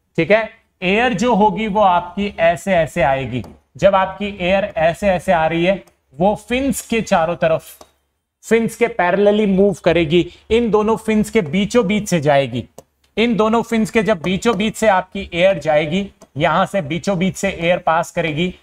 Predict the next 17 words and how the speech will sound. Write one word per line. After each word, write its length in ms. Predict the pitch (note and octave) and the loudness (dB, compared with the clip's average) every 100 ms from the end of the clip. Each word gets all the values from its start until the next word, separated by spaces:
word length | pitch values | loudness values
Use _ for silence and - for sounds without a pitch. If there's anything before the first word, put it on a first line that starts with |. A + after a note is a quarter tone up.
| - _ - | -20 _ -4
तो 60 | G3 | -4
अब 440 | F#3+ - G#3 G3 A#3 | -2 0 2 2 0
क्या 140 | G#3+ | 0
करेगी? 380 | G#3 F#3 E3+ G3 | 0 -4 -2 -2
ये 80 | G3 | -2
फिन्स 320 | G#3 G3+ - | 0 -2 0
के 120 | G3 | 2
साथ 260 | F#3 E3 F3+ | 2 0 0
में 80 | E3 | -2
इंटरैक्ट 380 | D3 E3+ F3+ | 2 0 0
करेगी, 360 | - E3+ D#3 E3 | 0 0 2 0
वहां 260 | D3 D3 F#3+ | 2 0 0
से 140 | G3 | 0
एनर्जी 380 | D#3 D#3+ C3+ E3+ | 0 -2 0 0
बाहर 340 | C#3+ C#3+ D#3+ | 0 0 -2
निकाल 280 | D3+ D3+ C#3 | 0 0 2
लेगी। 300 | C#3+ D3+ | 0 -2